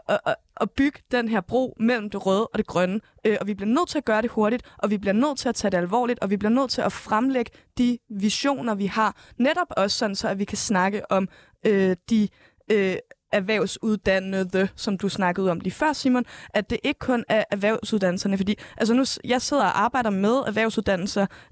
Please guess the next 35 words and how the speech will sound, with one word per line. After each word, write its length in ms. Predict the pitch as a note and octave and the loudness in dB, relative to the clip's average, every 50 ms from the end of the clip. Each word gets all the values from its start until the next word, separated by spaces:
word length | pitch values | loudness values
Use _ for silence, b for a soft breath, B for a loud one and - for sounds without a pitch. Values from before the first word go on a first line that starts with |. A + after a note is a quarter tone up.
| - - | 0 2
øh, 240 | G3+ G3 F#3 F#3 F3+ | 2 4 4 2 0
til 180 | - - F#3 | -2 -4 -4
daglig, 400 | - - A3 A#3 C#4+ E4 E4+ F4+ - B B B B B - | -2 0 2 2 2 2 0 -2 -4 B B B B B 0
øh, 160 | A3+ G#3+ - | 0 2 2
inde 120 | G#3 G#3 G3 | 2 0 0
på 80 | - | -2
et 60 | F#3+ - | -2 0
uddannelsessekretariat, 1120 | - D#4+ F4+ F4 D#4 C4 - - - - B3 A#3+ - - - - A#3 A3 G#3+ A3 F#3+ - B B B B B _ | 0 0 0 0 0 -2 -2 -4 -4 -2 -2 -4 -4 -6 -4 0 0 2 2 2 0 -2 B B B B B _
og, 220 | - G#3+ G#3 G3+ - - | 0 0 2 0 0 -2
og, 80 | G#3 G#3 - _ - - | -4 -4 -4 _ -6 -4
og 180 | G#3 G3+ - A#3 | -4 -2 -2 -4
det 80 | G#3+ - _ _ _ | -4 -6 _ _ _
går 260 | - D4 D#4+ D4+ A#3+ - | 0 2 2 2 -2 -6
faktisk, 580 | - - - A3 A3+ - - - A#3 - - b b b b b - | -8 -4 -4 -4 -2 -2 -4 -6 -6 -6 -8 b b b b b 0
øh, 140 | A3+ G#3+ G3 - - - - | 2 2 2 -2 -6 -4 -2
rigtig, 340 | G#3 G#3+ - - B3+ B3 A3+ - _ _ _ - | -2 -2 -2 -2 -2 -2 -2 -2 _ _ _ 0
øh, 160 | G3+ G3 F#3+ | 2 2 2
flot. 440 | - - - - F#3 F#3 F#3+ - - - - | 0 -2 -4 0 0 2 0 0 -4 -2 -2
Der 60 | G#3 | -2
bliver 220 | - - G3 F#3 - - - | -2 0 0 0 0 0 0
åbnet 340 | - A#3+ D#4 D4 F4 E4 C#4 | 0 0 0 0 0 2 2
nye 180 | B3+ B3+ C4 - | 2 2 2 0
uddannelser, 560 | A#3 B3 B3+ - B3+ A#3 G#3+ A3 - - A3 | 0 -2 0 0 0 0 0 -2 -2 -4 -4
for 100 | - G3 | -4 -4
eksempel 340 | - - C4+ B3+ B3 A3 - | -2 -2 -2 -2 -2 -6 -8
på 140 | - G#3 | -8 -8
forsyningsoperatør, 920 | G3 - G3+ - - C#4 A#3 G3+ G#3 - G#3+ - - G3+ - - A3+ G#3 G3 | -6 -4 -4 -2 0 0 0 0 -2 -2 -4 -4 -4 -6 -4 0 0 0 0
fordi 280 | - A3 G3+ - A3+ G#3 | -2 -4 -2 0 0 0
at 120 | F3+ - | 0 0
der 60 | G3+ | -2
er 40 | F#3+ | -2
flere 280 | G3 - - A3+ B3 C4+ | -2 -2 -2 0 0 0
og 40 | C4 | 0
flere 260 | - A3+ G#3+ G#3 - | -2 -2 0 0 2
unge, 260 | - F#3+ F#3+ G3+ A#3+ | 2 2 2 0 -2